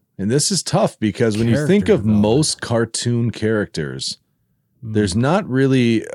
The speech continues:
Speaker 1: always an obvious character development. I mean, you've got your classics like a Bugs Bunny or, you know, Looney Tunes. They're not really developing in character.
Speaker 2: No, they just are the character.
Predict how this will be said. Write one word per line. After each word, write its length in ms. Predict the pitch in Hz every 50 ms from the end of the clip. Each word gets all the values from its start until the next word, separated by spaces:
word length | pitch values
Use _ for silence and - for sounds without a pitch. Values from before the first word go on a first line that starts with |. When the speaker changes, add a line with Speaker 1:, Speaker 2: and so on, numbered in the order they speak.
| - - -
Speaker 1:
always 540 | - 117 117 120 123 123 117 113 104 92 95
an 140 | 101 95 92
obvious 680 | - - 107 110 107 98 98 107 104 101 95 - -
character 540 | - - - - 127 135 123 92 - - 82
development. 560 | 71 80 76 71 76 71 69 71 69 69 73
I 60 | 85 92
mean, 180 | 92 95 98
you've 180 | 98 104 98 92
got 280 | 110 110 107 107 82 90
your 340 | 104 101 95 92 90 85 - _ _ _ _ _ _ _ _
classics 600 | - - 110 104 104 107 107 - - 95 - -
like 160 | 95 92 85 -
a 60 | 82
Bugs 320 | 71 90 85 87 85 78
Bunny 480 | 71 - 87 82 82 82 80 82 82 80
or, 160 | 80 80 80
you 140 | 80 95 95
know, 160 | 85 80 80
Looney 320 | 80 87 110 117 113 113 107
Tunes. 400 | - - 113 107 104 101 90 92
They're 140 | 127 175 190
not 180 | 180 143 110 98
really 260 | 107 104 95 95 87
developing 800 | 73 76 85 76 71 87 87 90 87 82 76 - 80 76 73 73
in 120 | 73 73
character. 580 | - - - 85 78 71 67 - - - 131 123
Speaker 2:
No, 280 | 123 117 110 107 107
they 140 | 107 123 131 127
just 180 | 123 110 -
are 160 | 113 107 107
the 120 | 98 95 95
character. 600 | - 95 87 80 80 - - 76 64 - - -